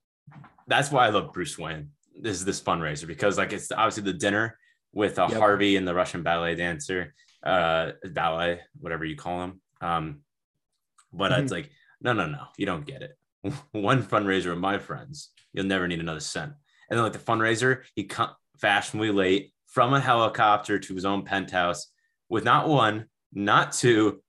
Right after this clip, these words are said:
Speaker 1: but three supermodel, uh, dates. Like, literally his arms wrapped around and with, a, with
Speaker 2: Yeah.
Speaker 1: another one on the side, like, biggest flex of all time. And then he does that cocky speech saying, "I believe in Harvey Dent." Like, he is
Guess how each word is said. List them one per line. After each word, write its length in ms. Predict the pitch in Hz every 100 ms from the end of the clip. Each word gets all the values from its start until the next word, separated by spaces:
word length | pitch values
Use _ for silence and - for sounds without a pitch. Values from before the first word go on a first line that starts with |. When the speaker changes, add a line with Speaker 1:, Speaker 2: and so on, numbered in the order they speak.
| _
Speaker 1:
but 200 | 123 123
three 360 | - 156 156 151
supermodel, 920 | 147 147 143 131 123 120 117 107 - -
uh, 400 | 101 92 90 87 - _ _ 98
dates. 480 | 110 87 - - - _ _ -
Like, 160 | 120 107
literally 260 | 131 131
his 140 | 98 98
arms 360 | 113 117 123
wrapped 360 | 110 107 113 -
around 520 | 113 101 104 104 104 - _
and 80 | 117
with, 140 | 120
a, 120 | 120 110
with 160 | 113
Speaker 2:
Yeah. 60 | -
Speaker 1:
another 240 | 117 127
one 200 | 127 123
on 260 | - 113 117
the 80 | 107
side, 540 | - 107 104 123 139 - _
like, 240 | 104 104 -
biggest 320 | 110 135 -
flex 320 | - 110 -
of 100 | 101
all 140 | 90 101
time. 340 | - 87 107
And 80 | 107
then 60 |
he 60 | 104
does 180 | 104 107
that 240 | 113 -
cocky 420 | - 104 104 104
speech 460 | 92 - - 101 85
saying, 260 | - 90 87
"I 180 | 101
believe 400 | 113 107 107 117
in 80 | 107
Harvey 340 | 90 107 104 98
Dent." 220 | 101 120 - -
Like, 160 | 98 98
he 220 | 135 143
is 340 | 113 98 90